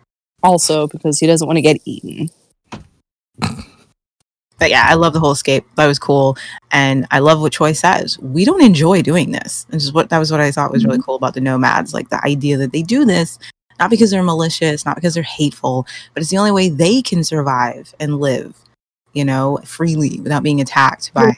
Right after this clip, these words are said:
Speaker 2: bigger, dangerous tribes, you know? <laughs> They even had little Misty chasing him. Did you guys <laughs> notice that?
Speaker 3: Yeah.
Speaker 1: Yeah.
Speaker 2: <laughs> When they were chasing him, I was like, "Is that the little girl, the abandoned child?"
Speaker 1: But, no, like,
Speaker 3: Mm-hmm.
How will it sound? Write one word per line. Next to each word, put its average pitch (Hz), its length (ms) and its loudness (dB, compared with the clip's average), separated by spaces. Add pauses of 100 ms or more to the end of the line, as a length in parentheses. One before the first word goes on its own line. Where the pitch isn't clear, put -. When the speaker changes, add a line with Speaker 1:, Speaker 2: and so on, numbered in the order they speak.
(200)
Speaker 2:
bigger, 135 380 -2
dangerous 131 420 -4
tribes, - 720 -4
you 135 100 -8
know? 131 300 -4 (300)
<laughs> - 300 -16
They 196 100 8
even 277 260 8
had 240 160 8
little 233 160 8
Misty 190 400 4
chasing 165 440 0
him. 135 140 0
Did 175 160 2
you - 140 -4
guys 285 300 4
<laughs> - 40 4
notice 185 420 6
that? 285 280 2 (500)
Speaker 3:
Yeah. 302 260 8 (460)
Speaker 1:
Yeah. 202 340 10
Speaker 2:
<laughs> - 40 -2 (720)
When 453 240 8
they 440 140 8
were 415 220 8
chasing 403 460 6
him, 330 80 4
I 302 80 8
was 330 100 6
like, 349 120 0 (200)
"Is 427 180 6
that 539 220 10
the 622 260 4
little 359 360 6
girl, 302 520 6
the 262 120 2
abandoned 269 680 4
child?" - 460 6
Speaker 1:
But, 359 160 6 (340)
no, 320 280 10
like, 302 260 6
Speaker 3:
Mm-hmm. 359 880 2